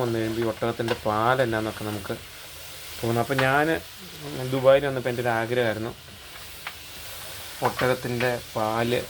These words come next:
മേടിക്കുക, അത് വെച്ചൊരു ചായ കുടിക്കുക, അല്ലെങ്കിൽ അതെന്നാന്ന് അറിയാമെന്നൊക്കെ. കാര്യം എനിക്ക് ഇത്രയും വർഷങ്ങളായെങ്കിൽ നമ്മളൊക്കെ ഇതൊക്കെ, ഇപ്പോഴാണ് എനിക്ക് ഇതൊക്കെ ഒരു അവസരം കിട്ടുന്നത്.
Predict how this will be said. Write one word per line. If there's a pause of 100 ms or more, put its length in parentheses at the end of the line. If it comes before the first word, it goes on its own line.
(140)
മേടിക്കുക, (220)
അത്
വെച്ചൊരു
ചായ (100)
കുടിക്കുക, (840)
അല്ലെങ്കിൽ
അതെന്നാന്ന്
അറിയാമെന്നൊക്കെ. (140)
കാര്യം
എനിക്ക് (200)
ഇത്രയും
വർഷങ്ങളായെങ്കിൽ
നമ്മളൊക്കെ
ഇതൊക്കെ,
ഇപ്പോഴാണ്
എനിക്ക്
ഇതൊക്കെ
ഒരു
അവസരം
കിട്ടുന്നത്.